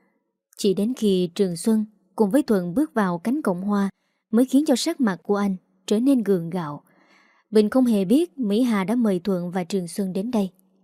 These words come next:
Thấy Bình đứng sững sờ không nói, Mỹ Hà liền bảo: "Em và Trường Xuân có khá nhiều nhân duyên, nên chúng em đã gặp gỡ. Em đã mời vợ chồng cô ấy đến đám cưới của chúng ta."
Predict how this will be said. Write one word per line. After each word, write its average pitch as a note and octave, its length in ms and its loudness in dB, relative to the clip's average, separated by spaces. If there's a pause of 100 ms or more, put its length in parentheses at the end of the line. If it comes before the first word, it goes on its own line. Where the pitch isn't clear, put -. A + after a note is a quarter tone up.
(440)
Thấy C#4 200 2
Bình G3 260 2
đứng B3+ 180 0
sững A3 240 0
sờ F#3+ 280 -2
không F#3 240 -4
nói, G3+ 280 -2 (400)
Mỹ G#3 220 2
Hà G#3+ 280 2
liền F3 240 -2
bảo: F3 280 -6 (1200)
"Em B3 180 4
và A3+ 100 4
Trường G#3+ 220 2
Xuân B3 260 4
có D4 120 2
khá C#4+ 200 2
nhiều A3+ 300 2
nhân G3 280 0
duyên, G3+ 200 2 (640)
nên G#3+ 300 2
chúng C#4 140 2
em A#3+ 140 4
đã G#3 100 0
gặp G3+ 220 -2
gỡ. G3 340 -2 (520)
Em A#3+ 160 4
đã B3 100 4
mời A#3 200 4
vợ F#3 180 0
chồng F#3 300 0
cô G#3 100 2
ấy G#3 220 2
đến A3+ 340 -2 (340)
đám G#3 200 0
cưới A#3+ 180 4
của G3+ 160 -2
chúng G3+ 160 -6
ta." F#3+ 280 -6